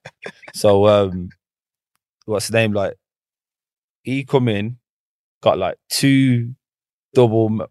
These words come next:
Speaker 2: muffin things, <laughs> porridge, orange, and I'm like, "This guy's loaded." 'Cause he's driving
Speaker 1: Yeah.
Speaker 2: himself. He's got chains on. He's got all his,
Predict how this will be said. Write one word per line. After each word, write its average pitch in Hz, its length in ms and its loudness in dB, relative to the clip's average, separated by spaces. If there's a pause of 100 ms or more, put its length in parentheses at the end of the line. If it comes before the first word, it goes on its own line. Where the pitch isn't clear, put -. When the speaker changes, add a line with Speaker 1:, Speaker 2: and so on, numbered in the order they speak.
Speaker 2:
muffin 113 400 0
things, 95 600 -8 (120)
<laughs> - 120 -20
porridge, 110 560 0
orange, 113 440 -2
and 120 140 0
I'm 135 140 0
like, 123 220 -6 (480)
"This 254 120 -10
guy's 147 300 -2
loaded." 302 460 2
'Cause - 240 -20
he's 107 140 -10
driving 170 360 2
Speaker 1:
Yeah. 170 80 -2
Speaker 2:
himself. 117 360 -4 (140)
He's 123 100 -20
got - 200 -6
chains 113 360 2
on. 98 200 -4
He's - 160 -20
got - 100 -8
all 139 200 6
his, 151 200 -2